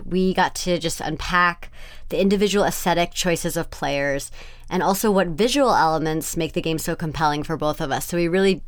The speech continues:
took a deep dive in on the, on two games from last week, the Rockets playing the Hawks and the Mavericks playing the Nuggets, and just looked at sort of the visual components of those games, the styles of the player, and how those,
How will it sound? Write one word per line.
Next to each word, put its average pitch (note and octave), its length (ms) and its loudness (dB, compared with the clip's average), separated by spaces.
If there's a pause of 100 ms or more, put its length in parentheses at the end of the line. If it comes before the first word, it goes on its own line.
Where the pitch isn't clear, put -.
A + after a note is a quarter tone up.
took F3+ 180 -4
a E3 60 0
deep A#3 280 -2
dive G#3 280 2
in F3+ 380 2
on C#3+ 500 0
the, C#3+ 420 -4 (280)
on D#3 180 0
two - 180 0
games G3+ 320 4
from F#3 140 0
last D#3+ 340 0
week, D3+ 380 -4
the C#3+ 260 0
Rockets D#3+ 440 0
playing F3 260 -2
the E3 100 0
Hawks D#3 600 0
and D3 400 0 (380)
the D#3+ 100 -2
Mavericks D3 560 0
playing D#3+ 260 -4
the D#3 80 -2
Nuggets, C#3+ 600 -2 (100)
and C#3+ 400 -2 (360)
just - 260 -4
looked F3 200 -2
at F3+ 160 -2
sort D#3 300 -2
of C#3+ 200 -4
the D#3+ 80 -4
visual F3 340 2
components D#3+ 560 -4
of D3 100 -4
those D3 220 -4
games, D3+ 300 -4
the - 80 -14
styles D3 380 0
of D3+ 100 -8
the D3+ 100 -8
player, C#3+ 480 -4 (340)
and D3+ 140 -2
how D#3+ 240 2
those, D3 640 -2